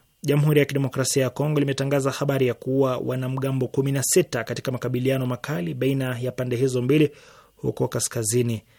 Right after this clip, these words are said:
mashariki mwa nchi tokea Ijumaa. Msemaji wa Wizara ya Afya ya Serikali ya Uokozi wa Kitaifa ya Yemen amesema Umoja wa Mataifa unapaswa kuchukua hatua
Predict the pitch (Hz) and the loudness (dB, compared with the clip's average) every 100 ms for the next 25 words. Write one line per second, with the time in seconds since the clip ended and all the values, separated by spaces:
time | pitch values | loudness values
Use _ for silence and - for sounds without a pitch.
0 | _ _ 123 - 123 117 123 - 120 110 | _ _ -2 0 0 -2 -2 -2 -2 -2
1 | - 117 117 - - 196 202 - 190 180 | -8 -4 -4 -6 0 4 6 6 4 4
2 | - _ - - 127 120 113 117 101 - | -2 _ -6 -4 0 0 2 0 0 -6
3 | - - - - - - - - - - | -20 -18 -18 -18 -18 -20 -20 -10 0 2
4 | 180 156 151 135 151 143 143 - 175 - | 6 8 8 8 6 6 4 2 0 2
5 | 160 - 131 135 135 131 127 156 135 120 | 2 2 -2 0 2 4 4 4 2 2
6 | 123 127 - 123 123 151 151 131 - 127 | -2 -2 -2 2 4 4 2 -2 -6 -6
7 | 120 - 135 127 123 113 120 123 135 131 | -2 0 0 0 -4 -6 -6 0 2 2
8 | 127 135 160 - 156 120 117 127 127 123 | 2 4 2 0 -8 -6 -6 -4 -4 -6
9 | - 135 123 120 151 147 | -2 0 0 0 2 2